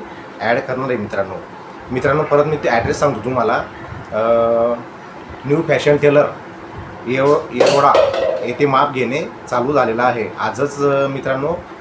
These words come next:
अश्विनीताई आणि आपले प्रथमेश अल्लड साहेब आणि त्यांचे सहकारी असे सर्वांनी माप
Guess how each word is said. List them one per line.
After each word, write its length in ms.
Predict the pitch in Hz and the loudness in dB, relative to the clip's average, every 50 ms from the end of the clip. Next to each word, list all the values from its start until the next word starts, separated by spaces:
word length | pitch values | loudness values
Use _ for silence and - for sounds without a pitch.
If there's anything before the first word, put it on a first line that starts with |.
| - - - - | -18 -16 -8 -2
अश्विनीताई 540 | 117 120 - - 127 127 123 - 131 135 123 | -2 -2 -2 -2 -4 -4 -2 -2 -2 0 0
आणि 180 | 113 113 120 120 | 0 0 -2 -4
आपले 180 | 117 120 127 | -6 -6 -6
प्रथमेश 480 | 123 - 123 123 - 120 123 127 123 - - | -6 -6 -6 -6 -4 -2 -2 -2 -4 -4 -8
अल्लड 240 | 123 120 110 120 113 | -8 -6 -4 -6 -4
साहेब 280 | - 127 123 110 110 101 - - - - - - - - - - | -2 -2 0 0 0 -2 -4 -14 -18 -18 -18 -16 -16 -14 -8 -4
आणि 140 | 107 117 123 | -4 -4 -2
त्यांचे 300 | - 139 131 127 135 107 | -4 -6 -6 -6 -6 -6
सहकारी 460 | - - 131 123 - - - - 104 101 - - - - - - - - - - - - - - - - - 117 | -2 0 0 0 2 0 -2 -2 -2 -8 -10 -12 -16 -16 -16 -16 -16 -16 -16 -16 -16 -16 -16 -16 -16 -12 -8 -4
असे 220 | 120 120 - 139 | -4 0 0 0
सर्वांनी 420 | - 135 131 120 117 113 120 139 143 | 2 2 0 2 0 0 -2 -2 0
माप 320 | 131 123 123 135 - | 2 2 2 2 0